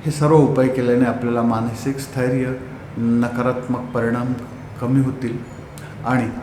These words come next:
आर्थिक तसेच क-, कौटुंबिक तणाव देखील कमी होतील. धन्यवाद.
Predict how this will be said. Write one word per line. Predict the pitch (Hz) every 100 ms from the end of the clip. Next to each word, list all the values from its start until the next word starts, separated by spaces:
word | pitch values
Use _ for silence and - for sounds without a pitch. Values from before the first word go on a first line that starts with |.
| - 120
आर्थिक | 123 - 160 151
तसेच | 135 139 - -
क-, | 117 110 120
कौटुंबिक | 123 123 147 147 147 - - - - -
तणाव | 120 123 135
देखील | 127 127 151
कमी | 135 123 120
होतील. | 104 107 - - - - - 113
धन्यवाद. | 139 143 113